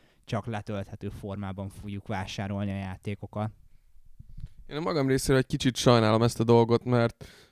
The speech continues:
Speaker 2: ugye én bevallom, tehát azért szoktam én is használt játékokat venni, és hát használt Xbox háromhatvanas játékokkal is néha felmegyek, és megnézem, hogy milyen a multiplayer,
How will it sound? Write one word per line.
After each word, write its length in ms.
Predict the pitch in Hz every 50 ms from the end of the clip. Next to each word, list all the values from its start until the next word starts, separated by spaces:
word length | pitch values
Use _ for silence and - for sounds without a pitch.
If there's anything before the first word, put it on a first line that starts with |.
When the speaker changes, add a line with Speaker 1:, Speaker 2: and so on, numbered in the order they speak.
| _
Speaker 2:
ugye 180 | _ 120 120 127
én 260 | 127 127 131 127 - 104 110 110 - - - - - - 82 - _ _ _ _ _ _ - 95 117
bevallom, 440 | 113 117 117 113 110 113 117 113 113
tehát 180 | - 113 104
azért 200 | 110 107 110 104
szoktam 380 | - - 123 117 - - 107 104
én 120 | 104 101
is 100 | 104 -
használt 460 | - 113 110 - - 107 98 104 - -
játékokat 600 | 104 101 104 - 107 - - 110 117 113 - -
venni, 220 | 123 123 131 131
és 100 | 127 -
hát 140 | - 135 -
használt 640 | - 117 110 - - 120 110 104 104 - - - - - - - _ _ _ _ _ _ _ _ -
Xbox 340 | 113 - - 110 110 - -
háromhatvanas 640 | - 117 107 110 117 110 110 - - 101 110 - -
játékokkal 640 | 127 127 127 123 - 127 123 127 127 - _ - 113
is 120 | 120 -
néha 260 | - 110 85 117 113
felmegyek, 540 | 110 - - 113 113 107 107 107 113 110 -
és 140 | 113 110 -
megnézem, 440 | - 110 107 107 110 113 110 117 117
hogy 120 | 113 107
milyen 200 | 107 107 104 101
a 40 | 101
multiplayer, 800 | 104 104 104 117 117 - 127 - - 127 120 120 123 123 120